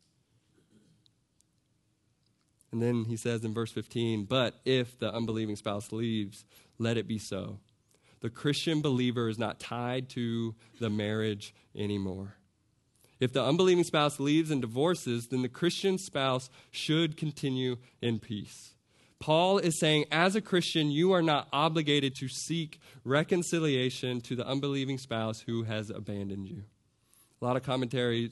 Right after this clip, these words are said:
commentators say that that unbelieving spouse is dead, is dead in their sins. They've left you. They're, they're dead. And so a lot of commentaries,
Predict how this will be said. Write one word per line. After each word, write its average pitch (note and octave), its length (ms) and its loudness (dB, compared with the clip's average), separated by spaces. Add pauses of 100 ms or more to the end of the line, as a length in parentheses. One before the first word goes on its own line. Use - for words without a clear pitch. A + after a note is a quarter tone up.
(120)
commentators A#2+ 1160 -4
say A#2+ 280 0
that G#2+ 200 -4
that G#2 220 -6
unbelieving B2 520 -2
spouse A2 580 -6 (760)
is G2+ 140 -8
dead, G#2+ 400 -6 (580)
is G#2 120 -10
dead A2+ 340 -2
in G2+ 100 -6
their G2 80 -6
sins. A2 340 -6
They've G2+ 200 -10
left G#2+ 320 -6
you. G2+ 140 -8
They're, G2 260 -8
they're G2+ 200 -8
dead. G2 480 -10 (540)
And G#2+ 100 -8
so A#2 100 -8
a - 20 -4
lot A#2 180 -2
of A#2 60 -8
commentaries, A2 680 -4